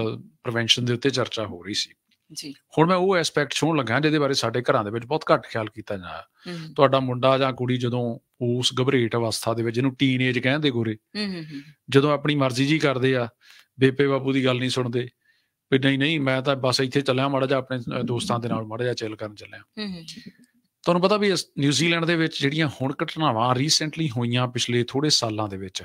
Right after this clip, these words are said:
Speaker 2: ਹਾਂਜੀ।
Speaker 1: ਉਹਨੂੰ ਜਦੋਂ ਆਸਟ੍ਰੇਲੀਆ ਵਾਲਿਆਂ ਨੇ ਇਹ ਕਹਿ ਕੇ ਨਕਾਰਾਤਮਕ ਉਹਦੇ ਚ ਅੰਕੜੇ ਦਿਖਾਏ ਆ ਵੀ ਆਸਟ੍ਰੇਲੀਆ ਵਾਲਿਆਂ ਨੇ
Speaker 2: ਹੂੰ।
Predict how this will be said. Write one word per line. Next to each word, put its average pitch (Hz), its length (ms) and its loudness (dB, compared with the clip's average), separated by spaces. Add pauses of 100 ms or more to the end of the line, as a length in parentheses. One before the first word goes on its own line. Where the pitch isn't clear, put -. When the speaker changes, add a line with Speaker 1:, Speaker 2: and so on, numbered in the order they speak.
(200)
Speaker 2:
ਹਾਂਜੀ। 147 240 -12 (380)
Speaker 1:
ਉਹਨੂੰ 196 320 2
ਜਦੋਂ 170 240 0
ਆਸਟ੍ਰੇਲੀਆ 156 520 2
ਵਾਲਿਆਂ 139 340 0
ਨੇ 139 200 2
ਇਹ 180 300 0
ਕਹਿ 165 220 2
ਕੇ 165 340 0
ਨਕਾਰਾਤਮਕ 127 800 -2 (600)
ਉਹਦੇ 135 180 2
ਚ 131 120 0
ਅੰਕੜੇ 123 280 0
ਦਿਖਾਏ 110 340 0
ਆ 143 120 -2 (680)
ਵੀ 143 80 6
ਆਸਟ੍ਰੇਲੀਆ 160 560 0
ਵਾਲਿਆਂ 131 180 -2
ਨੇ 127 160 -2
Speaker 2:
ਹੂੰ। - 100 -8